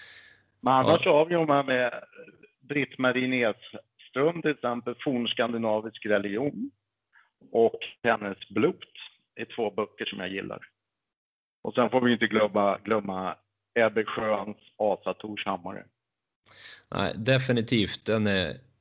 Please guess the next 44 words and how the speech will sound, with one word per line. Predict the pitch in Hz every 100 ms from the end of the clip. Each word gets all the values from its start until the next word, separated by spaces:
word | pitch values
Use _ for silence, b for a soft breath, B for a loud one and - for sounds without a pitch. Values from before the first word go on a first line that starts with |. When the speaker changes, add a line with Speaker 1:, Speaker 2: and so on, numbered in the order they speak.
| _
Speaker 2:
det | - 117
är | 117
ett |
standardverk, | - 131 98 95 95 117 87 - 87
alltså. | - - 95
Den, | 101 98 98 98
Speaker 1:
Ja. | 98 95 90
Speaker 2:
den | - 104
har | 104
allt. | 95 92 85 - - - B B B - - 57 -
Speaker 1:
Ja, | 101 101 -
ja, | 101
den | 101 101
är |
underbar, | 101 95 95 95 87
den | 80
boken. | - - _ _ -
Speaker 2:
Mm. | 110 110 107 _ _ _ _ _ B B B B B B
Ja, | - 113 147 143 -
ja, | - 139
men | 147 139 139
då | 131
får | 135 170 170 170
vi | 147 131 120
lärt | 139 190
oss | 156 131
lite | 131 - 98
idag | 92 85
då, | 92 92
så | - 104 101
hoppas | 107 107 127 127
vi |
att | 120
någon | 113 107
känner | 107 98
sig | 107
må-, | 101 104 -
manad | 110 117 107 104 127 98
att | 98
dyka | 104 101
upp | 101 -
på |
ett | 98
blot. | 104 131 95 - -